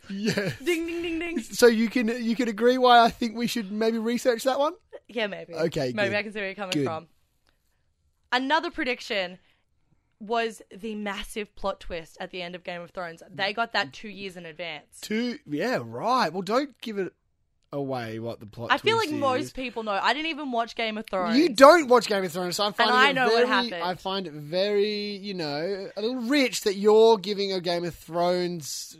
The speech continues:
Speaker 1: thing when you haven't even put the time in to appreciate Game of Thrones as the piece of art that it is.
Speaker 2: I do have a confession, though.
Speaker 1: Yes?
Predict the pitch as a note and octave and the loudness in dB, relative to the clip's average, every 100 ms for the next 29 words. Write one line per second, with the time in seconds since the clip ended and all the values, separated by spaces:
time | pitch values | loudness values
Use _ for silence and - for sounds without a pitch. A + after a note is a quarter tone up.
0 | C#3 - D3+ E3 D3 D3 E3 F3 E3 D#3+ | -20 -20 -12 -8 -6 -4 -4 -2 -4 -4
1 | D#3 D3 C#3 B2+ - _ _ _ _ _ | -6 -4 -6 -6 -10 _ _ _ _ _
2 | _ - G#3+ F#3 F3+ F3+ E3+ C#3+ C3+ F3+ | _ -4 -2 -2 0 0 0 -4 -6 -10
3 | E3 F3 C3 - E3+ E3 D3+ C3+ B2+ D3 | -10 -12 -12 -8 -8 -6 -6 -6 -6 -8
4 | - _ _ _ _ _ _ C3+ D3 D3 | -10 _ _ _ _ _ _ -8 -6 -6
5 | - C#3 C3 B2 - _ B2 B2+ A2 A#2+ | -6 -6 -6 -8 -12 _ -8 -8 -8 -12
6 | - C3 A#2 A#2 A2+ - A2 G#2 G2 - | -10 -12 -10 -10 -10 -12 -12 -12 -14 -16
7 | - A3 F#3+ A3 G#3 G3+ - G#3 F#3 F3 | -6 -6 -4 -6 -6 -10 -12 -10 -8 -10
8 | F3+ E3+ D#3+ E3 - - _ _ _ _ | -12 -10 -10 -12 -18 -20 _ _ _ _
9 | _ _ _ _ _ A2 B2 C#3 - | _ _ _ _ _ -14 -12 -14 -18